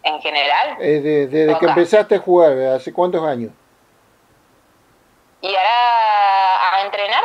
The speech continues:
Speaker 1: fútbol en un equipo femenino hace diez años, a los dieciséis arranqué.
Speaker 2: Ajá, ¿y te imaginabas cuando, cuando armabas tu bolsito para ir a entrenar por primera vez?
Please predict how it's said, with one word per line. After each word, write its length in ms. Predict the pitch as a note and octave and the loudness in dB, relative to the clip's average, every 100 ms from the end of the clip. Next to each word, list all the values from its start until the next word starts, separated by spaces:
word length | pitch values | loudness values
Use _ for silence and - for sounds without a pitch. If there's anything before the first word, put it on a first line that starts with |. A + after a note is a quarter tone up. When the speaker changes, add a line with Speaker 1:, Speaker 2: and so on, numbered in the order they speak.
| - | -4
Speaker 1:
fútbol 680 | D4 F#4 G#4 F4 A3+ F3+ - | -10 -10 -6 -2 -2 -4 -6
en 180 | F3 G3+ | -4 -4
un 100 | A3 | -6
equipo 280 | G#3+ G#3 G3+ | -6 -8 -6
femenino 400 | F#3+ F#3+ A3+ C#4+ | -4 -4 -4 -6
hace 180 | - | -6
diez 240 | F#3+ F#3 - | -6 -6 -4
años, 340 | F3+ E3 D3+ | -4 -2 -4
a 80 | D#3 | -4
los 100 | E3 | -4
dieciséis 500 | E3 E3 E3 F#3 F3 | -6 -8 -6 -4 -2
arranqué. 400 | D#3 D3+ D3 C#3+ - _ _ _ _ _ _ _ _ _ _ _ | -2 -4 -4 -6 -8 _ _ _ _ _ _ _ _ _ _ _
Speaker 2:
Ajá, 360 | - B2+ C#3+ C3 | -14 -8 -6 -8
¿y 80 | C3 | -10
te 140 | E3+ | -6
imaginabas 840 | E3+ E3+ E3 E3+ A#3 C#4+ B3 G3 | -2 -2 -2 0 2 4 4 2
cuando, 920 | - F3+ E3+ D#3+ D#3 D3 C#3+ C#3+ C#3 A#2 | 2 0 2 0 0 0 -2 -4 -6 -8
cuando 300 | D#3 D3+ D#3 | -8 -4 -4
armabas 500 | D#3+ G3+ G#3+ F#3+ E3 | -4 -2 2 2 0
tu 100 | D#3+ | -2
bolsito 600 | D3+ D3 - A#3 G#3+ F3+ | 0 0 -2 -8 -2 -2
para 200 | D#3+ D3+ | 0 0
ir 120 | F3 | 0
a 40 | F3+ | -2
entrenar 380 | D#3 D3+ F3 F3+ | -4 -4 -4 -4
por 160 | E3 | -8
primera 320 | D3 D#3 E3 | -8 -6 -2
vez? 220 | F3 F#3+ | 0 -2